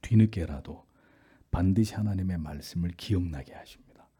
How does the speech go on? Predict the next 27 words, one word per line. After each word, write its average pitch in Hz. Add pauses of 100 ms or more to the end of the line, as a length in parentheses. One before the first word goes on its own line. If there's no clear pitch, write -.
(1000)
어떤 135
일이 123
결국 117
저질러졌어요. 107
근데 131
그 147
일을 117
행할 170
때는 120 (380)
하나님의 127
말씀이 95
생각도 127
나지도 87
않고 80
깨달음도 131
없었어요. - (520)
그래서 117
그 -
일이 117
저질러졌어요. 110 (920)
그리고 127
시간이 135
흘러갔습니다. 104 (460)
그런데 127
그가 117
하나님의 104
사람이라면 82